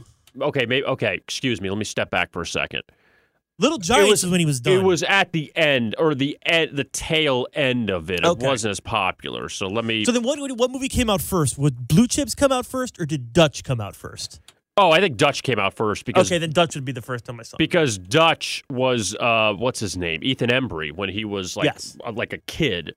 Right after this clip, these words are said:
Speaker 1: And then, no, Ed O'Neill, let's just see. He was on <sighs> Married with Children. Okay, s-,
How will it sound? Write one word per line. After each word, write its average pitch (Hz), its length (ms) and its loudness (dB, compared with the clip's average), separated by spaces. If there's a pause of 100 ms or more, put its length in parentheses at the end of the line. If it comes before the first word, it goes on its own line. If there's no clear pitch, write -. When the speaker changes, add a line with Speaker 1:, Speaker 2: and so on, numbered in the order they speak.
(100)
Speaker 1:
And - 180 -10
then, 98 380 -2 (560)
no, 123 220 -2
Ed 175 160 4
O'Neill, 175 560 2
let's 160 260 -4
just - 220 -4
see. 107 340 0
He 170 640 -4
was 147 360 -2 (120)
on 127 800 2 (1300)
<sighs> - 60 -20 (880)
Married 165 280 4
with 160 120 2
Children. 151 380 2
Okay, 143 220 0
s-, - 160 -8